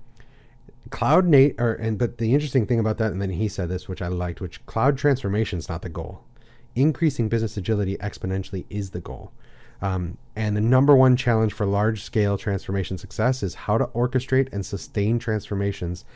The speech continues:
that deliver compelling value. Um, Amen to that. I, I've, I've seen so many of these transformations that are just putting lipstick on the pig or just moving the needle,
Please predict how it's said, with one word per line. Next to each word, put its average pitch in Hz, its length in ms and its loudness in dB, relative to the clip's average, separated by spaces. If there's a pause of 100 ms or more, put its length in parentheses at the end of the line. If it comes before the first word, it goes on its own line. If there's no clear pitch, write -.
(220)
that 104 160 -2
deliver 98 400 0
compelling 87 600 -4
value. 80 400 -4 (540)
Um, 82 300 -2 (600)
Amen 95 380 -2
to 80 60 -6
that. 71 280 -8 (120)
I, 87 200 -8
I've, - 480 -10
I've 90 120 -8
seen 98 260 -2
so 107 220 -2
many 104 200 0
of 92 80 -2
these 90 480 -4
transformations 90 680 -4
that 87 100 -4
are 87 100 -2
just 90 360 -6
putting 90 220 -4
lipstick 92 320 -6
on 87 80 0
the 90 80 -2
pig 135 460 4
or 92 400 -2 (420)
just - 200 -8
moving 101 300 2
the 95 80 0
needle, 110 500 2